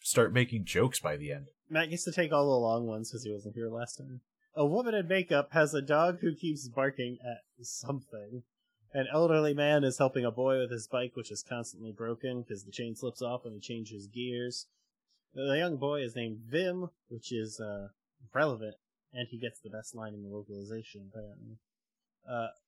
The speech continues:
Speaker 2: this bike was something he's trying to fix up from a scrap heap, and all the other children just come and say, looking, "Oh, look, it's trash, riding trash." But before the older man can help him take a look,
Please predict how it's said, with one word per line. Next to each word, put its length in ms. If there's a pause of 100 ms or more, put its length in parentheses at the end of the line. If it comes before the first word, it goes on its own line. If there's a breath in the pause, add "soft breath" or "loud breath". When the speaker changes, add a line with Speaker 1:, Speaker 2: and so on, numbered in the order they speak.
(180)
Speaker 2:
this 220
bike 300 (160)
was 260
something 340
he's 160
trying 220
to 60
fix 240
up 100 (340)
from 220
a 160
scrap 480
heap, 260
and 160 (120)
all 420
the 640
other 160
children 440
just 300 (240)
come 160
and 140
say, 180
looking, 340
"Oh, 140
look, 180
it's 200
trash, 400
riding 320
trash." 560 (580)
But 220
before 280
the 80
older 280
man 280
can 120
help 260
him 100
take 240
a 60
look, 260